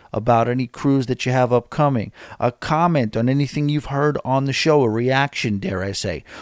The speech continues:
or possibly, maybe, uh, you know, any correction. I said something wrong.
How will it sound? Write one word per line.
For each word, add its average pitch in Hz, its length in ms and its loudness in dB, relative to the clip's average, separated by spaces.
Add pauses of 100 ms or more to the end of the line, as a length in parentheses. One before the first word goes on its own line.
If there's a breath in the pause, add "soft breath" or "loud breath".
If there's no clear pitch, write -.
(100)
or 143 220 8
possibly, 151 880 -2 (260)
maybe, 139 500 0 (260)
uh, 147 440 6
you - 80 -20
know, 170 280 0
any 160 160 -2
correction. 160 640 -2
I 123 120 0
said 143 220 -2
something 156 280 -2
wrong. 160 240 4